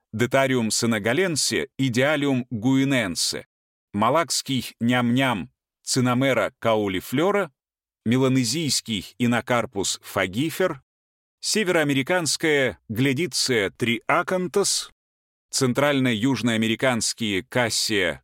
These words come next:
Кассия грандис, Хименеа коурбариль, Питоцелебиум дульце, Саманеа саман, сахарный горошек Инга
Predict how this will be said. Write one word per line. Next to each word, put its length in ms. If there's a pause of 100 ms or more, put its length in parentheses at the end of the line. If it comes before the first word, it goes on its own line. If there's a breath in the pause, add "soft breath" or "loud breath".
(120)
Кассия 580
грандис, 840 (200)
Хименеа 580
коурбариль, 840 (380)
Питоцелебиум 1080
дульце, 600 (200)
Саманеа 680
саман, 640 (120)
сахарный 600
горошек 720 (140)
Инга 520